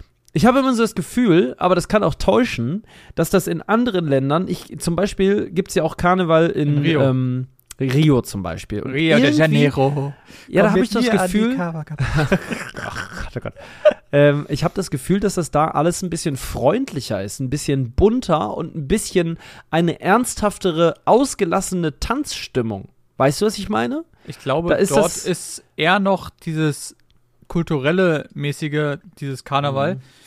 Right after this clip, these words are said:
Speaker 2: Bei uns ist es einfach nur sich voll laufen lassen, bumsen gefühlt und einfach nur, keine Ahnung. Was ich auch krass fand, ich hatte so Storys gesehen, wo die so Kamelle, heißt es ja. Ja, das ist ja Wahnsinn. Da ist ja nicht mehr einfach nur noch ein paar Bonbons, sondern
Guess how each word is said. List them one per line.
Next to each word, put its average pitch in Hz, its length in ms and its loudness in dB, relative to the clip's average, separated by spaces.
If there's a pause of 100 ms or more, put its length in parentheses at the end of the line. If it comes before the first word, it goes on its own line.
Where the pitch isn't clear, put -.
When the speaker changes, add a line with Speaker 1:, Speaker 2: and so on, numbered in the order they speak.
(380)
Speaker 2:
Bei 156 100 0
uns 202 300 -2
ist 170 140 -6
es 170 120 -6
einfach 170 320 -2
nur 165 460 0
sich 175 300 -8
voll 208 280 0
laufen 185 340 2
lassen, 180 440 -2 (380)
bumsen 196 480 2
gefühlt 175 500 0 (180)
und 165 420 -6 (1000)
einfach 165 380 0
nur, 160 260 0
keine 151 240 -4
Ahnung. 143 220 -2 (440)
Was 180 160 0
ich 240 60 6
auch - 100 0
krass - 220 -2
fand, 196 120 -4
ich - 60 -10
hatte 175 140 -4
so 151 100 -8
Storys - 480 -4
gesehen, 143 440 -2 (300)
wo 147 120 -6
die 156 80 0
so 147 120 -2
Kamelle, 143 640 0
heißt 120 260 -4
es 117 80 -10
ja. 110 200 0 (800)
Ja, 160 80 -2
das 131 140 -8
ist - 140 -6
ja 127 180 4
Wahnsinn. 151 480 2
Da 127 80 -2
ist - 160 -4
ja 185 60 2
nicht 160 140 -2
mehr 175 140 0
einfach 156 200 -2
nur 156 100 0
noch 160 140 0
ein 135 80 -6
paar 139 120 -4
Bonbons, 196 580 -2
sondern 151 260 -2